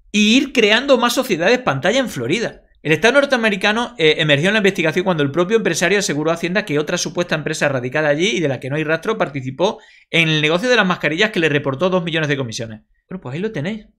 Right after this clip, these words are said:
En octubre de dos mil veintidós, tras adquirir uno de los dos pisos de lujo, porque no es uno, sino que son dos, es más, creo que son más de dos, luego veremos,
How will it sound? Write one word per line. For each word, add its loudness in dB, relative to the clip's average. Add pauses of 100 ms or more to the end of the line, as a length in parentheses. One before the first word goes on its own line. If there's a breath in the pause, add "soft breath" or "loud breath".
(320)
En -2
octubre 2
de 6
dos 2
mil -2
veintidós, 0
tras 0
adquirir 0
uno 2
de 4
los 0
dos 4
pisos -2
de 0
lujo, 4
porque -6
no -4
es -2
uno, -4
sino -10
que -8
son -4
dos, 0
es 0
más, -2 (100)
creo 4
que -2
son 0
más 0
de -2
dos, -2
luego -6
veremos, -2